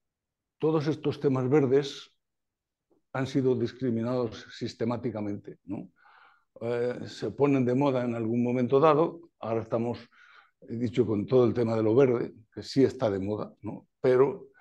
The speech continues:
tiene una discriminación económica y en la ciudad todos sabemos que en un principio las ciudades, pues, tenían muchas zonas verdes, pero el tema capitalista, pues, los ha ido quitando por una serie de motivos. Como respuesta,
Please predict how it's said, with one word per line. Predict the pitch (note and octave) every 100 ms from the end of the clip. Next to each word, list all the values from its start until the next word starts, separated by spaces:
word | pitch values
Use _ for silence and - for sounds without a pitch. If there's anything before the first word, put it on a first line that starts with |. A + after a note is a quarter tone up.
| _ _ _
tiene | - B2 B2
una | B2+
discriminación | A#2+ A#2 - - A2+ A2 G#2+ C#3
económica | C3 C3+ C#3+ D#3 C#3+ D#3+ - - - - _ _
y | -
en | C#3 C3+
la | B2
ciudad | B2+ B2+ C#3 C3+
todos | C#3+ D3 C#3
sabemos | D3+ D3 D3 D#3+ - _ _ _ _ _
que | B2+ A2
en | A#2
un | C3+ A#2+
principio | C#3 C#3 D#3+ C3
las | A#2+ A2
ciudades, | B2 B2+ C3+ C#3+ C#3
pues, | - A#2
tenían | - A#2+ C3+ B2+
muchas | C3+ C#3
zonas | C3+ C#3 C3+
verdes, | D3 C#3 D#3+ D#3+ _ _ _ _ _ -
pero | B2+ B2 C#3 C3+ - -
el | - A#2 G2+ F#2
tema | - C3 B2
capitalista, | C3+ G#2+ G#2 C#3+ D3+ D#3 D#3 E3+ E3
pues, | A#2+
los | G2+ A#2
ha |
ido | G#2+ G#2+
quitando | A2+ A2+ A2+ C#3+
por | - G2+
una | G#2+
serie | - A2 G2+
de |
motivos. | F2+ - D#2+ - - _ - - - _ _ _ _ _
Como | - D#3 D#3+
respuesta, | E3 D3 - G#3 G#3+ - A#2